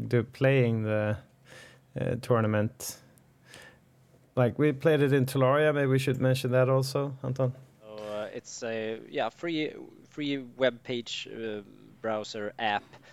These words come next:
Speaker 2: uh, where you can, like, you register your players, you, uh, you pair your players, you re-, you report your results there, you play out your matches there, you have a chat there for all questions and, uh, annotations that happens during the tournament, like,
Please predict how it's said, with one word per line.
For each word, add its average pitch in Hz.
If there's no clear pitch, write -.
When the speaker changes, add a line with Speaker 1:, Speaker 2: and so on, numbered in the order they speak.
Speaker 2:
uh, 98
where 113
you 110
can, 104
like, 95
you 104
register 127
your 120
players, 120
you, 98
uh, -
you 98
pair 117
your 120
players, 113
you 101
re-, 98
you 101
report 113
your 110
results 139
there, 135
you 120
play 104
out 98
your 98
matches 107
there, 110
you 101
have 92
a 95
chat 113
there 107
for 104
all 95
questions 110
and, 98
uh, 95
annotations 107
that 95
happens 98
during 95
the 90
tournament, 95
like, 90